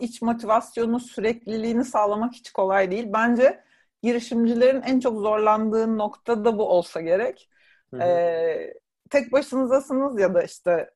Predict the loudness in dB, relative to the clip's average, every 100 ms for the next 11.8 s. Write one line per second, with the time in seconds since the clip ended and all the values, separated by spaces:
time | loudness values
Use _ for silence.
0 | -20 -18 -16 -8 2 2 2 -2 -2 -2
1 | 0 0 0 -6 _ _ _ _ _ _
2 | _ 0 0 0 -2 2 2 4 4 4
3 | 0 -6 -6 -6 0 2 2 0 0 -2
4 | -2 0 0 0 -2 -4 -14 _ _ _
5 | _ -2 0 2 2 0 0 2 2 2
6 | -4 2 4 4 4 6 6 6 4 2
7 | 0 -2 -2 -4 -2 -2 -2 -2 -2 -4
8 | -6 -6 -2 -2 0 2 4 6 4 0
9 | _ 2 4 4 2 0 0 0 -2 -2
10 | -4 -4 -2 -2 -2 -4 -2 0 0 -4
11 | -8 -4 -4 -4 -2 -2 -2 -10